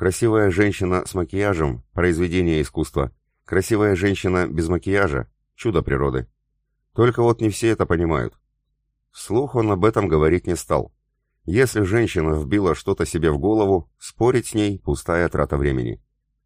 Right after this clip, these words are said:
Вместо того, чтобы терять время, он лишь махнул рукой. «Ладно, поехали. Куда?» «В кафе, естественно». «Тут что, и кафе есть?» Ну, герой, не строй из себя дурачка.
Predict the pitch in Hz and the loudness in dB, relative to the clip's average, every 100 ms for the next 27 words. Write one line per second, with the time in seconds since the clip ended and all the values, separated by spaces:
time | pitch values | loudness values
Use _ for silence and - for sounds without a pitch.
0 | _ - 69 78 98 - 90 92 85 - | _ -8 -4 0 0 0 0 2 0 0
1 | 76 76 80 71 - 101 110 101 - _ | -2 0 0 0 0 -2 0 -4 -8 _
2 | _ 90 107 98 85 76 78 76 71 67 | _ -4 -2 -2 -2 -4 -2 -2 -2 -2
3 | 62 - _ _ _ _ _ _ - 71 | -4 -4 _ _ _ _ _ _ -6 0
4 | 85 69 62 80 82 - 64 58 - 82 | 0 0 -2 0 0 0 -4 -4 -4 0
5 | 76 - _ _ _ _ _ _ _ _ | 0 -2 _ _ _ _ _ _ _ _
6 | 78 71 73 80 - 85 - 82 78 73 | -6 -2 0 0 0 -4 -2 -4 -4 -6
7 | _ _ _ _ _ - 69 - 80 69 | _ _ _ _ _ -4 -4 -4 -2 -2
8 | 60 _ - 67 67 - 87 78 65 - | -2 _ -6 -2 -2 2 2 2 -2 -6
9 | _ _ _ _ _ _ - 90 95 87 | _ _ _ _ _ _ -4 0 2 2
10 | 80 76 67 - 85 95 - 104 107 98 | 4 2 0 -4 -4 -4 -2 0 0 0
11 | 92 90 85 90 85 - 73 | 0 0 2 0 -2 -2 -2